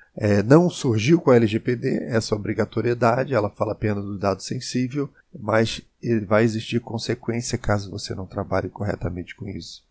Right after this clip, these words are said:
Então, fiquem muito atentos pra todos os processos da sua empresa que tratam de dados sensíveis, seja ele digital ou seja papel. E você tendo muito arquivo,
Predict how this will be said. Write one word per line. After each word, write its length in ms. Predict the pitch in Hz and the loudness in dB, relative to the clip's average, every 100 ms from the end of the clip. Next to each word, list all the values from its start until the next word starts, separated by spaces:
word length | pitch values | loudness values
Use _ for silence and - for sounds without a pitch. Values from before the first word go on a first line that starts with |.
| _ | _
Então, 420 | - 98 - 107 | -12 -6 -2 -2
fiquem 380 | 110 - 127 135 | -2 -8 -4 -2
muito 380 | 120 143 175 - | -2 -4 -4 -2
atentos 680 | 226 - 113 107 - - _ _ | -2 0 0 -2 -6 -16 _ _
pra 160 | - 110 | -4 -4
todos 560 | - - - 139 123 | -2 0 2 4 2
os 120 | 123 - | 2 -2
processos 840 | - 113 - - 131 139 127 120 | 0 0 0 4 6 8 6 0
da 100 | 107 | 0
sua 220 | 107 110 | 0 -4
empresa 580 | 104 - 117 117 101 95 _ _ _ - | -6 0 2 4 2 -6 _ _ _ -8
que 120 | 120 | -6
tratam 480 | - - 113 123 120 | -2 4 4 4 0
de 120 | 110 | -4
dados 380 | 98 104 101 104 | -2 -2 -2 -6
sensíveis, 680 | - 104 - 113 101 90 - _ _ - | -6 -6 -8 -8 -8 -10 -14 _ _ -12
seja 400 | - 139 123 120 | -2 0 4 2
ele 120 | 98 | 0
digital 640 | 98 92 - 101 104 - _ _ - | -4 -8 0 2 2 -2 _ _ -2
ou 360 | 123 135 131 | 4 4 4
seja 440 | 123 - 113 104 104 | -2 -2 0 2 0
papel. 540 | - 104 101 90 85 - _ _ - | 0 -2 -2 -2 -4 -12 _ _ -8
E 60 | 123 | -4
você 320 | 131 - 131 | -2 2 2
tendo 400 | 131 131 127 110 | 4 4 4 0
muito 280 | 113 120 101 | -4 -4 -6
arquivo, 600 | - - 123 107 90 | -6 -6 -4 -4 -6